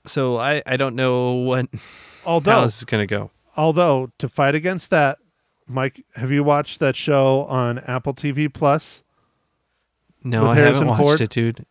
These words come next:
Speaker 1: You said it was good, though, right?
Speaker 2: It was very good. He is hilarious in it.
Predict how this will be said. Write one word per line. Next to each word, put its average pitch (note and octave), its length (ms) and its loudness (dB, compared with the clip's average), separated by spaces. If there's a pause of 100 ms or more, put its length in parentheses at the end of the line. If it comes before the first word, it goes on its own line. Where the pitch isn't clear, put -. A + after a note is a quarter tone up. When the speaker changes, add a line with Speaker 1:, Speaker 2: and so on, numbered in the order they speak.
(140)
Speaker 1:
You C#3+ 140 2
said D3+ 200 2
it C3+ 40 2
was B2+ 140 0
good, C3+ 220 0
though, G#2 160 4
right? G#2+ 260 0 (180)
Speaker 2:
It C#3+ 60 -4
was B2 180 -4
very D3 400 2
good. B2 300 -2
He F#3 280 -2
is E3+ 200 0 (200)
hilarious C3 840 0
in A2 120 -6
it. G2 120 -14